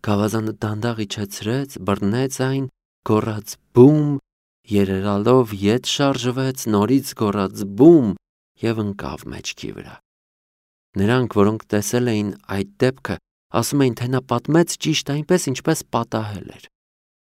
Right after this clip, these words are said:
Տասը մարդ դուրս քաշեցին խմիչքի շշերը և հյուրասիրեցին նրան։ Շուտով մեկը բղավեց, թե պետք է Շերբուրնին լինչի դատաստանի ենթարկել։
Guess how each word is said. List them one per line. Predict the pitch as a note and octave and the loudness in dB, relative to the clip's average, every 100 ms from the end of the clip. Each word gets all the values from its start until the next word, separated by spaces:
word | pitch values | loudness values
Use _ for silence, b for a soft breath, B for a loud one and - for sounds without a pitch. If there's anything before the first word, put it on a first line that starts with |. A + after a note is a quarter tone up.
| _ | _
Տասը | D2+ A2 - | -6 -4 -4
մարդ | A2 B2 C3+ - | -2 -2 -4 -6
դուրս | B2 C#3 C#3 - | 0 2 2 -4
քաշեցին | - F#2+ G2 G2+ G2 F#2+ | -8 -4 -4 -4 -4 -6
խմիչքի | - G#2 G2 - G2+ | -6 -6 -6 -6 -6
շշերը | - G#2 C3 - - _ _ _ _ | -4 -4 -6 -8 -14 _ _ _ _
և | B2 A2+ | 0 0
հյուրասիրեցին | A2 A2 G2+ - F2+ F#2 - - - | 0 -2 -2 -6 -8 -10 -12 -14 -14
նրան։ | - - - - _ _ _ _ _ _ _ - | -18 -20 -20 -20 _ _ _ _ _ _ _ -10
Շուտով | - - A2+ | -6 0 0
մեկը | A2 A2+ B2 G#2+ | 0 -2 -4 0
բղավեց, | G#2+ G2+ A2+ C3+ C3+ | 0 0 -2 -4 -4
թե | A2+ | -6
պետք | - B2 - | -4 -4 -4
է | A2 | -4
Շերբուրնին | - A#2 A2 G#2+ G2+ A2 B2+ C#3 A2+ | 0 -2 -2 -2 0 0 -2 0 0
լինչի | G#2+ A#2+ G#2+ - B2+ | 2 0 0 -4 -2
դատաստանի | A2 G2 G2 - F#2+ F#2 D2 | -2 -2 -4 -4 -6 -6 -8
ենթարկել։ | B1 - - - - | -10 -14 -18 -18 -20